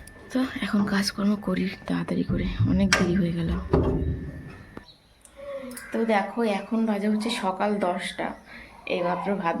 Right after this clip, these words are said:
বসিয়ে দিলাম, মানে, আমাদের খাওয়া দাওয়া হয়ে গেছে যদিও। রুটি ছিল, আমি রুটি খেলাম, সোনু আর সোনুর বাবা খিচুড়ি খেলো। আগের দিন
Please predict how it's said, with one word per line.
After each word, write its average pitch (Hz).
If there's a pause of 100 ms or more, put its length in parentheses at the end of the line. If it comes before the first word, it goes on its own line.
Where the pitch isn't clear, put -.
বসিয়ে 185
দিলাম, 160 (400)
মানে, 240
আমাদের 214
খাওয়া 190
দাওয়া 208
হয়ে 196
গেছে 196
যদিও। 180 (1300)
রুটি 214
ছিল, 208 (880)
আমি 180
রুটি 196
খেলাম, 175 (520)
সোনু 196
আর 196
সোনুর 185
বাবা 185
খিচুড়ি 202
খেলো। 180 (260)
আগের 175
দিন 185